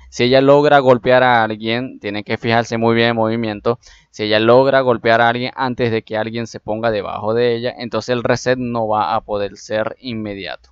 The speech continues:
Y el otro tema importante que a mucha gente no sabe es que si ella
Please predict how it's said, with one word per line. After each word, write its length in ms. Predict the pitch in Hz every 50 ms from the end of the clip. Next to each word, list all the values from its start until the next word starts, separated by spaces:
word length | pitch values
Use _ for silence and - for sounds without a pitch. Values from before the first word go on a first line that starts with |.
| _ _ _
Y 120 | - 120
el 100 | 117 113
otro 260 | 113 113 - 120 127 120
tema 260 | - 127 123 127 131
importante 720 | 120 107 131 127 123 - 117 113 113 113 110 110 131 123
que 140 | - 117 110
a 160 | 107 107 104
mucha 280 | 101 104 107 - 101 104
gente 160 | 107 110 113
no 100 | 120 113
sabe 420 | - 120 120 123 123 123 - -
es 140 | 120 113 -
que 240 | _ - 120 117 110
si 280 | - - - 120 120 123
ella 300 | 120 123 131 135 -